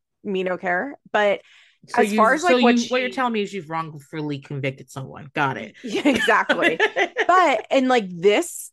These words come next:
Speaker 1: situation, it's really interesting because, like, she was, I mean, with Bam and April, she was like, "Guess how many pictures you're touching, Bam, out of fifty pictures?" And it was all fifty. And then April,
Speaker 2: <laughs>
Speaker 1: oh my God, we forgot to mention this. April was outside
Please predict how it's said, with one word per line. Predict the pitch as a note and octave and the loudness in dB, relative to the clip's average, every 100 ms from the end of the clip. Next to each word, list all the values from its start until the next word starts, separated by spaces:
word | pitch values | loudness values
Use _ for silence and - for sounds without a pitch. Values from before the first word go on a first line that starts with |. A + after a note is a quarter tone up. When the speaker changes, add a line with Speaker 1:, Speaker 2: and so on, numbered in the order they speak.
| - | -14
Speaker 1:
situation, | - F4+ - G#4 A4 A4+ A#4 | -4 0 4 6 4 2 2
it's | F#4+ - | 2 0
really | B3 B3 A#3 | 2 2 2
interesting | F4+ A4+ - - - - - A#2+ | 0 0 -4 -8 -8 -8 -8 -8
because, | G#3 A#3 B3 G#3+ - | -6 -2 0 -2 -4
like, | A3+ G#3 G3+ - _ | 0 0 -2 -14 _
she | - B3+ | -10 -4
was, | B3 G#3+ - - _ _ _ - | -2 -2 -8 -20 _ _ _ -4
I | G#3+ | 0
mean, | G#3+ G#3+ | 2 2
with | G#3 - | 0 0
Bam | F#3+ G3 | -2 0
and | A3 A3+ | 0 -2
April, | F#3 F3 G3+ A3+ A#3+ | -8 -8 -2 0 0
she | - A3 | -2 -6
was | G3 | -4
like, | F#3+ F3+ _ - | -4 -6 _ -8
"Guess | F#3 F#3 | -6 -4
how | - | -6
many | G#3 A3 | -4 -4
pictures | G#3 F3 - E3+ D#3+ E3 | -4 -10 -8 -8 -8 -10
you're | - | -14
touching, | - - - - D#3+ | -12 -10 -10 -12 -12
Bam, | - - - - - _ - | -10 -10 -10 -12 -16 _ -4
out | F3+ | -4
of | F3 | -4
fifty | - E3+ - | -6 -10 -10
pictures?" | E3 - - - B2+ G3 - | -12 -12 -14 -12 -10 -12 -6
And | G#3+ | -2
it | |
was | G3 F#3 - | -2 -2 -2
all | F3 F3 | -2 -2
fifty. | - F3 F3 - E3+ - | -2 -6 -4 -6 -6 -4
And | G3+ | -2
then | G3+ | 2
April, | G3+ - - C4 | 2 4 4 2
Speaker 2:
<laughs> | - - - | 2 -2 0
Speaker 1:
oh | |
my | B3+ C4 | 2 2
God, | C4+ | 0
we | |
forgot | C4 A3 A#3 | 0 0 0
to | A3+ | -2
mention | A3 A3 G3+ | -4 -4 -4
this. | F3+ - | -6 -2
April | G#3 A#3 C4+ | -2 0 0
was | C#4+ | 0
outside | A3+ A3+ G3 | 0 0 -4